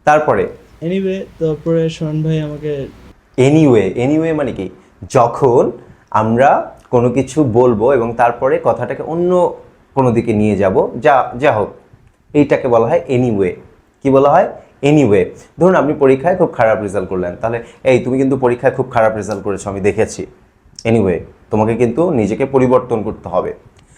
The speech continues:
Speaker 1: So এটাকে বলতে পারেন, "You did badly in your exam। Anyway, you have to study a lot।" আশা করি বুঝতে পেরেছেন। তারপরে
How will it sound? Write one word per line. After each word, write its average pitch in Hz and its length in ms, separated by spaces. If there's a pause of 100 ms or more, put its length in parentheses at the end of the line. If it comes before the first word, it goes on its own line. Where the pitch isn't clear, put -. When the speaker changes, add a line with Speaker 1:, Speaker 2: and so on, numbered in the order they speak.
(260)
Speaker 1:
So 131 60
এটাকে 131 260
বলতে 123 260
পারেন, 151 340 (800)
"You 131 120
did 127 180 (140)
badly 120 500
in 107 60
your 104 240
exam। 90 340 (580)
Anyway, 113 420 (180)
you 120 100
have 120 300
to 120 40
study 110 460
a 95 160
lot।" 101 420 (440)
আশা 101 200
করি 120 160
বুঝতে 131 360
পেরেছেন। 95 420 (800)
তারপরে 123 520